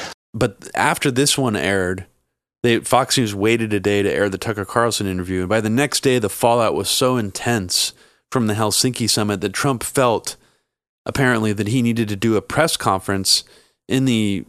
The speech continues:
White House. So he invited the press out there. It was, in my mind, it almost seemed like trolling, because he said that he misspoke. Um, he read through the transcript, um, and now he understands why some of the press is upset.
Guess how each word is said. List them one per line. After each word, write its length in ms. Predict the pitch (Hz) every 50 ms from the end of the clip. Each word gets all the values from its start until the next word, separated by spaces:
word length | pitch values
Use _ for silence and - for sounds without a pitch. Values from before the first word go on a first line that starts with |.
| _ _
White 240 | - 113 127 147 117
House. 380 | 98 - - - - - - - _ _ _ _ _ _ _ _ _ -
So 100 | - 139
he 60 | 131
invited 300 | 123 110 123 147 147 143
the 100 | 123 113
press 340 | - - - 147 147 - -
out 240 | 117 104 107 92 -
there. 340 | 98 92 92 95 101 110 - _ _ _ _ _ _ _
It 160 | 127 139 123
was, 420 | 123 127 123 120 117 107 104 - - -
in 160 | - 117 113 113
my 160 | 117 147 190
mind, 300 | 196 160 113 110 107 113
it 80 | 113
almost 320 | 123 135 127 104 101 - -
seemed 240 | - 143 139 135 123
like 200 | 104 98 - -
trolling, 540 | - - - 156 165 151 107 98 95 98
because 460 | 98 107 - - 123 104 98 - - -
he 120 | _ - 123
said 220 | - 151 135 113
that 100 | 113 107
he 120 | 104 123 117
misspoke. 760 | 110 120 147 143 - - - - 139 135 135 135 - - - _ _ _ _ _ _ _ _ _ _ _ _
Um, 240 | - 117 110 104 101
he 160 | 101 113 110
read 240 | 101 104 123 135 131
through 100 | 143 139
the 100 | 131 135
transcript, 720 | - - - 135 127 113 - - 135 127 120 - - - - -
um, 400 | 107 104 101 98 92 92 78 - -
and 240 | 98 110 110 107 107
now 220 | 113 120 123 139
he 120 | 143 135
understands 720 | 127 120 110 107 98 - - - 123 120 120 117 113 107
why 220 | 110 107 104 98 101
some 180 | - - 127
of 120 | 113 107 98
the 80 | 98
press 400 | 92 - - 131 117 117 110 -
is 140 | - 82 92
upset. 500 | 95 90 - - - 185 185 107 85 -